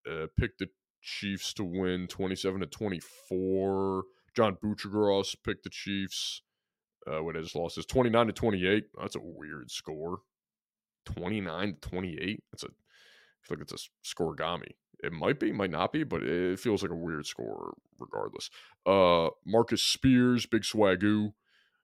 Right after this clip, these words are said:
picked the Chiefs twenty-eight to twenty-four. Matt Miller, twenty-eight twenty-four Chiefs. Uh, anybody else? Mina Kimes, love Mina Kimes, beat the Chiefs twenty-seven, or picked the Chiefs twenty-seven twenty-four.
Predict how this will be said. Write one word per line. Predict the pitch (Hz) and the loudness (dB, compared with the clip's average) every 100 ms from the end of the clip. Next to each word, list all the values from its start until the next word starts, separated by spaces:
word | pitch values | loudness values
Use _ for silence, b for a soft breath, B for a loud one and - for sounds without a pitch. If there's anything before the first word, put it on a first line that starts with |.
| _ _ _ | _ _ _
picked | 123 101 | 4 4
the | 110 | -2
Chiefs | - 110 101 | 0 0 0
twenty-eight | - 110 104 104 98 98 101 101 - _ _ _ - | -4 -2 0 0 4 4 4 2 -4 _ _ _ -8
to | 82 80 76 | -4 -4 -4
twenty-four. | - 98 95 90 - 98 95 95 95 98 | -6 -4 -2 -4 -6 -4 0 2 2 2
Matt | 92 85 82 | 0 -4 -2
Miller, | 104 113 110 104 | 2 4 4 2
twenty-eight | 120 107 104 | -2 -2 -2
twenty-four | - 107 101 104 | -2 -4 -2 -4
Chiefs. | - - 104 104 101 - - - _ _ _ _ _ _ - | -4 -6 -2 -2 -2 -6 -8 -14 _ _ _ _ _ _ -8
Uh, | 85 82 82 | -6 -4 -2
anybody | 85 92 92 | 0 2 4
else? | 92 - | 4 4
Mina | 123 117 | 2 4
Kimes, | - 117 117 113 113 110 87 | 4 6 6 6 2 -2 -4
love | 90 | -4
Mina | 90 90 | -4 -2
Kimes, | 95 90 90 87 - | 0 2 2 -2 -4
beat | 92 | -6
the | 90 | -4
Chiefs | - 92 90 - | -8 -4 -4 -4
twenty-seven, | - 95 92 98 90 87 - - | -4 -2 0 0 0 -4 -6 0
or | 98 90 - | 0 0 -2
picked | 117 | -6
the | - | -4
Chiefs | - 98 | -6 -6
twenty-seven | - 95 101 95 | -4 -2 0 -2
twenty-four. | 92 95 90 95 95 95 92 | -2 -4 -2 0 2 0 -2